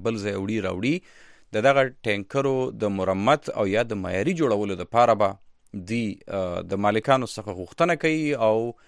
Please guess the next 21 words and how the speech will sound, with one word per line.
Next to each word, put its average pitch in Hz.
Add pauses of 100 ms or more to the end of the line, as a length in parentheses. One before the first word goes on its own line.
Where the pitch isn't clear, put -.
(400)
د 104
سپتمبر 113
کال 104
دوه 123
زره 120
نولسم 98
پورې 90 (260)
نیټه 110
یې 143
دوی 117
ته 117
ورکړې 107
ده 101
چې 101
په 95
دغه 90
یو 110
کال 107
موده 92
کې 143
دي 127